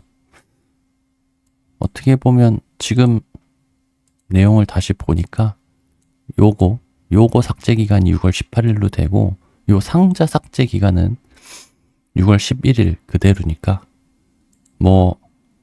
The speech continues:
유월 사 일까지 사서 십일 일까지 까고 십팔 일까지 써라 라고 하는 거니까 이거 주의하셔서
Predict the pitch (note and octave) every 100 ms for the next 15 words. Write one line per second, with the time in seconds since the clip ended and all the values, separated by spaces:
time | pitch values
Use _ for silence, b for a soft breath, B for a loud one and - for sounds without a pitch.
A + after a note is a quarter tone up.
0 | _ _ _ _ _ - G#2+ G2+ B2 A#2+
1 | - C3 C#3 - A2 G#2 - A#2 - G#2+
2 | - _ _ _ - C#3+ A#2+ B2+ C3 -
3 | A2+ G2 F#2+ - A2+ A2 A#2+ C3+ _ _
4 | _ _ _ - - - - C3 B2+ -
5 | F#2 F2+ G#2 G#2+ F2+ - _ _ _ _
6 | _ _ _ _ - E2+ F#2 G2 A#2+ A2
7 | F#2 F#2 D#2 D#2 D#2 E2 - _ _ -
8 | G2 G#2+ G#2+ A2+ - B2 - E2+ -